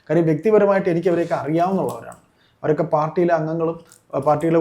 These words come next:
ഉന്നതമായ പോസ്റ്റിൽ ഏരിയ സെക്രട്ടറി റാങ്കിൽ വരെ ഇരിക്കുന്ന ആൾക്കാർ പേഴ്സണലി അറിയാവുന്നവരാണ്. അപ്പോൾ എനിക്ക് അവരെ ഒന്ന് വായ നിറച്ച് കേൾക്കണ്ടെന്ന് കരുതിയാണ് ഞാനത്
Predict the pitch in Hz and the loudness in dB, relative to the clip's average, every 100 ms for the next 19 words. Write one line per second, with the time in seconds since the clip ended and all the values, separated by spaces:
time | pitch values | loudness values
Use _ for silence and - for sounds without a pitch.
0 | 151 151 170 170 170 165 147 151 175 170 | 2 0 0 0 0 0 -2 -2 -2 -2
1 | 147 151 180 180 180 165 175 165 160 143 | 0 0 -2 -4 -8 -6 -2 -2 -2 -8
2 | 143 165 175 160 160 143 156 151 131 - | -6 -2 -2 0 -2 -2 -4 -8 -8 -10
3 | 143 - _ - _ 165 175 196 196 156 | -10 -12 _ -20 _ -4 -2 0 2 4
4 | 156 170 170 151 120 - - _ _ _ | 4 2 2 0 -2 -8 -18 _ _ _
5 | _ 143 151 151 180 175 185 185 170 180 | _ -2 0 2 2 2 2 0 0 0
6 | 180 175 - 160 185 185 196 190 175 180 | -4 -4 -6 -4 -2 0 0 0 0 -2
7 | 175 160 160 | -2 -4 -2